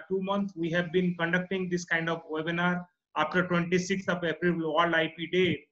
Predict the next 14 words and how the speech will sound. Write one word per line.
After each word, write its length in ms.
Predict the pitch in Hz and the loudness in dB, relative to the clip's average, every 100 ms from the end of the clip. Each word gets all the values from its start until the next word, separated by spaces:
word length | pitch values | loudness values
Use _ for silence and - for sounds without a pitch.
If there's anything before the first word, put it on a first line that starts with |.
| _ _ _ _ | _ _ _ _
We 160 | 160 175 | 2 4
are 100 | 175 | 4
doing 240 | 180 196 | 2 0
series 360 | 180 202 202 208 | 0 2 2 4
of 180 | 202 - | 2 0
program 560 | 170 165 175 180 180 - _ _ _ | -4 0 2 2 0 -6 _ _ _
in, 160 | 160 165 156 | -8 -6 0
with 220 | 175 156 | 0 0
various 420 | 143 180 202 196 | 0 4 4 4
institutions, 800 | 185 175 - 180 185 175 190 180 | 0 -2 -4 -6 -4 -2 -2 0
universities, 920 | 165 175 185 180 180 180 185 185 - - _ _ _ - | 2 4 4 2 -2 0 -2 -4 -10 -20 _ _ _ -8
and 300 | 151 165 175 | -2 0 2
the 80 | 160 | 0
industry 800 | 160 196 214 214 220 190 151 - | 2 4 4 2 0 0 0 -4